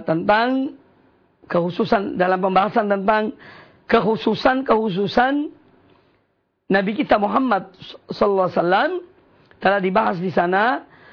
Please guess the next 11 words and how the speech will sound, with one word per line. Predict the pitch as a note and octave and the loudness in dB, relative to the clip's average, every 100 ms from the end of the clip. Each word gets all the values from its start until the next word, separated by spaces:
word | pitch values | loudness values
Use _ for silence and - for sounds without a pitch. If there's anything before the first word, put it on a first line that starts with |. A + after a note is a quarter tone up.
| - - | -14 0
bahwasanya | G3 F3 F3+ F#3 G3 A#3+ | 0 2 0 0 0 0
di | G3+ F#3 | 0 -2
antara | F#3 G#3 F#3+ F#3+ - - - | 0 2 0 -2 -12 -20 -4
kekhususan | F#3 F#3 F3+ C#4 C4+ A3+ | -2 0 -2 0 0 0
beliau | G3+ G#3+ F#3 F#3+ B3 E4 - - - - _ | 0 0 2 2 0 -4 -10 -20 -20 -20 _
adalah | - F3+ F#3 A3 B3+ | 0 2 4 2 2
bahwa | F#3+ G3 F3+ | 2 0 0
beliau | G3 A3 A3+ C4+ D#4 D#4+ - | 0 2 2 2 0 -4 -6
sebagai | F#3+ F#3+ G#3+ | 0 2 2
khatamun | F3+ B3 C#4+ C4+ C4+ A#3+ B3 A#3+ | 2 2 2 0 0 0 2 0
nabiyyin, | A#3 A3+ A#3 B3+ A3 | 0 0 0 0 -2